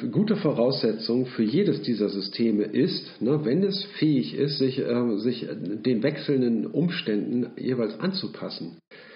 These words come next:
ne, und um diesen Wechsel, ähm, vollziehen zu können, bedarf es der, der Kommunikationsfähigkeit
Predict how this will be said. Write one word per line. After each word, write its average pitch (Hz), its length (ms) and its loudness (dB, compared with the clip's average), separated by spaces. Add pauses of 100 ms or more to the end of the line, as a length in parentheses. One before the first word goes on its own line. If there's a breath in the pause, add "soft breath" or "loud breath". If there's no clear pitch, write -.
(200 loud breath)
ne, 117 120 2
und 120 380 0 (420)
um 151 240 2
diesen 131 360 2
Wechsel, 120 540 0 (200)
ähm, 113 360 -2 (680 loud breath)
vollziehen 156 440 2
zu - 140 -2
können, 107 300 0
bedarf 143 320 2
es 143 140 -2
der, 110 240 0 (260)
der 110 100 0
Kommunikationsfähigkeit 120 1400 0